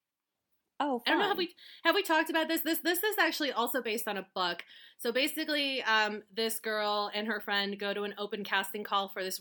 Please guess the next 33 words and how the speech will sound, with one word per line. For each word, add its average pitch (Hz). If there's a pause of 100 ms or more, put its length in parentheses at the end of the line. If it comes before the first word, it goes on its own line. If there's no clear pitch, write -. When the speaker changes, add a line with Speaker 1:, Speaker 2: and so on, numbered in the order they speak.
Speaker 2:
really, 220
really 202
popular 185
book 180
series. 185 (580)
And, 202
uh, 185
she 262
gets 240
cast 196
as 196
the 202
main 185
girl 180
in 180
the 180
book 170
series. 165
And, 170
and 190
all 190
of 185
a 190
sudden 190
she 196
goes 180
from, 190
like, 170
nobody 190
college 175
student 175 (120)
to, 175 (360)
like, 175